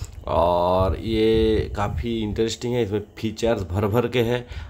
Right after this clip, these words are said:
और ये काफ़ी यूज़र फ्रेंडली है, मोबाइल फ्रेंडली है, आपको लैपटॉप वगैरह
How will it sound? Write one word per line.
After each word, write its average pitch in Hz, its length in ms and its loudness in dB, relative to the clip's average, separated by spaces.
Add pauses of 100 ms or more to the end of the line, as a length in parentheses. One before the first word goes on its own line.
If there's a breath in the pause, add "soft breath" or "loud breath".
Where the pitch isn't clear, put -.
(140)
और 90 360 2
ये 98 140 0
काफ़ी 101 340 -4
यूज़र 104 340 2
फ्रेंडली 113 280 0
है, 117 140 2
मोबाइल 110 440 2
फ्रेंडली 110 340 -4
है, 113 80 -2
आपको 104 360 -6
लैपटॉप 104 480 -2
वगैरह 101 420 2